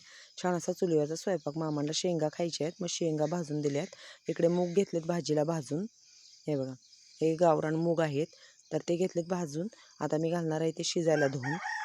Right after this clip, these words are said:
मग भाजून झाल्यानंतर धुवायचे आणि शिजत घालायचे. आणि त्याच्यात घालायचे परत टॅमॅटो चिरून, टॅमॅटो काढून ठेवलेत आत्याने धुवून. आत्या बसल्यात इकडे, थोड्या शेंगा मामांना भाजून द्यायला काढून देत होत्या मला.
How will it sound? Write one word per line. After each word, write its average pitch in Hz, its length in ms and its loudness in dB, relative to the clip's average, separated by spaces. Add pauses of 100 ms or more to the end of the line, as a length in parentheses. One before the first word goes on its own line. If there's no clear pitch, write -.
(120)
मग 180 200 0
भाजून 185 340 2
झाल्यानंतर 196 400 2
धुवायचे 180 420 0
आणि 175 140 0
शिजत 170 300 2
घालायचे. 135 400 -4 (500)
आणि 160 180 -2
त्याच्यात 185 260 2
घालायचे 185 320 -2
परत 175 260 0
टॅमॅटो 160 340 0
चिरून, 131 340 -4 (680)
टॅमॅटो 147 300 0
काढून 156 240 2
ठेवलेत 156 260 0
आत्याने 139 360 -2
धुवून. 147 220 -4 (380)
आत्या 143 240 -4
बसल्यात 151 320 -4
इकडे, 147 240 0 (720)
थोड्या 151 220 0
शेंगा 156 460 0 (140)
मामांना 151 400 -2
भाजून 147 320 -4
द्यायला 151 200 -2
काढून 151 340 2
देत 147 140 0
होत्या 143 200 -2
मला. 139 220 -6